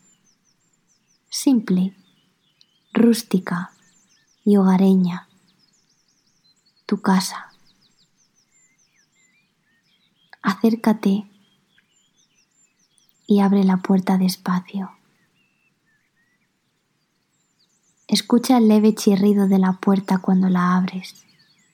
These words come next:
Mira a tu alrededor, dentro de la casa.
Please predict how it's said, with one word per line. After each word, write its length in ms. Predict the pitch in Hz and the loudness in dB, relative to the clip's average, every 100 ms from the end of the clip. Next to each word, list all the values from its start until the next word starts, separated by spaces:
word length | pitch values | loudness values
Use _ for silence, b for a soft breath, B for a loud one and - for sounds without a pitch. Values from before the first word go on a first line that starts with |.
| _ _ _ _ _ _ _ _ _ _ _ _ _ _ _ _ _ _ _ _ _ _ _ _ _ _ _ _ _ _ _ _ _ _ _ _ _ _ | _ _ _ _ _ _ _ _ _ _ _ _ _ _ _ _ _ _ _ _ _ _ _ _ _ _ _ _ _ _ _ _ _ _ _ _ _ _
Mira 320 | 220 226 226 | 2 4 4
a 80 | 214 | 2
tu 120 | 214 | 2
alrededor, 760 | 202 190 190 185 185 196 190 196 _ _ _ _ _ _ _ - | 2 4 4 4 4 4 2 0 _ _ _ _ _ _ _ 0
dentro 340 | 202 196 202 | 2 2 2
de 120 | 190 | 2
la 180 | 185 180 | 2 0
casa. 480 | 180 190 - - - | 0 -2 -4 -12 -18